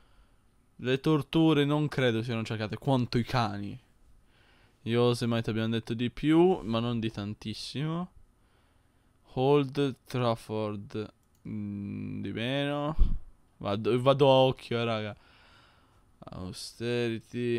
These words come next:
eh, di meno? Cacchio, di più. Eh, ci sono delle cose che non... Die Hard è un film,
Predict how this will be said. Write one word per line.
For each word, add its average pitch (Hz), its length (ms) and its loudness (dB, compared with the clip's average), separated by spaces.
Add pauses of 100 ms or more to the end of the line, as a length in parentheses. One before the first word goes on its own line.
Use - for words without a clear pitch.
(120)
eh, 76 1200 -6
di - 80 -10
meno? 131 400 -4 (260)
Cacchio, - 280 -10
di 95 100 -8
più. - 120 -14 (1700)
Eh, 120 220 0
ci - 80 -6
sono 127 180 0
delle 123 140 0
cose 113 180 -2
che 104 100 -4
non... 104 300 -8 (1600)
Die 131 340 0
Hard 101 340 0
è 101 100 -6
un 113 160 -4
film, 113 680 -4